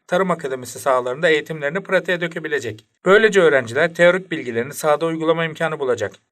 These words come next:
Düzce Belediye Başkanı Faruk Özlü konuyla ilgili olarak yaptığı açıklamada, "Rektörümüzle de bir görüşmemiz oldu. Üniversite, belediye ve tarım müdürlüğü ile birlikte tarım akademimizin yapısına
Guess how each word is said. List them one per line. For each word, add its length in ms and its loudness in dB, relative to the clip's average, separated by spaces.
Düzce 280 4
Belediye 360 4
Başkanı 320 0
Faruk 340 0
Özlü 180 -8
konuyla 340 -6
ilgili 220 -4
olarak 300 -2
yaptığı 240 -2
açıklamada, 640 -2
"Rektörümüzle 640 0
de 120 -4
bir 100 0
görüşmemiz 540 -6
oldu. 260 -2
Üniversite, 540 -2
belediye 480 -2
ve 100 -8
tarım 240 0
müdürlüğü 360 -6
ile 200 -4
birlikte 380 -12
tarım 260 -2
akademimizin 640 -8
yapısına 560 -8